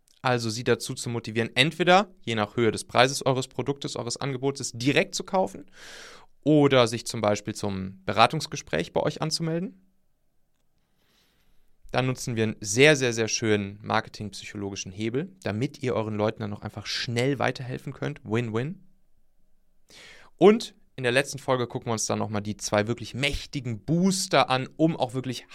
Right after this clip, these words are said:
haufenweise Interessenten und Kundenanfragen sozusagen, Anführungszeichen, am Fließband für euch zu generieren und zu erhalten.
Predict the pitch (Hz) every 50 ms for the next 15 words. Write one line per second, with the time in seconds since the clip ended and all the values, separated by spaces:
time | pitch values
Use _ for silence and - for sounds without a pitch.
0 | - - 170 202 233 214 - - - 147 120 98 104 107 107 110 110 104 104 95
1 | 95 - - - _ _ - - - - _ _ - - - _ - 117 113 -
2 | - 120 110 - - 131 123 127 123 - 120 117 113 - - 113 107 101 - -
3 | - - - 135 131 127 120 - - 107 107 104 - - - 107 104 104 104 98
4 | 104 113 104 - - 107 107 104 104 101 98 98 95 95 - - - - - -
5 | - 107 - - 107 101 - - 101 - 107 - 113 107 101 - - - - 135
6 | 139 165 170 156 - - - - 117 113 107 104 - - - - - - - -
7 | - - - - _ - - - - - 98 95 95 95 95 - - - - 107
8 | 101 101 98 95 92 90 92 90 87 90 87 87 85 - - - - 87 - -
9 | - - -